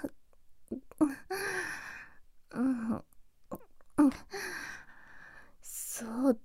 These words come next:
だけど、「嫌じゃないだろ」とか言うな。なんかクズっぽくて嫌だ。う、うん。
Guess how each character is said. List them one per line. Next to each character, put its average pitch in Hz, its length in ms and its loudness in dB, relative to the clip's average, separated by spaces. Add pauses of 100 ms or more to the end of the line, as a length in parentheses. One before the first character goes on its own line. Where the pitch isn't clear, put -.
(160)
だ - 140 4
け 220 200 -2
ど、 214 120 0 (1700)
「嫌 202 360 8
じ 254 100 6
ゃ 190 80 6
な 190 180 4
い 320 140 4
だ 269 140 4
ろ」 320 200 2 (320)
と 330 140 8
か - 160 6
言 165 240 6
う 302 80 6 (1080)
な。 170 200 0
な 190 80 6
ん 208 40 4
か - 300 -4 (260)
ク 190 200 8
ズ 226 140 10
っ 226 40 4 (160)
ぽ 233 120 6
く - 100 -2
て - 100 4
嫌 214 320 8
だ。 - 100 2 (1080)
う、 - 100 4 (2250)
う 247 60 8
ん。 220 400 6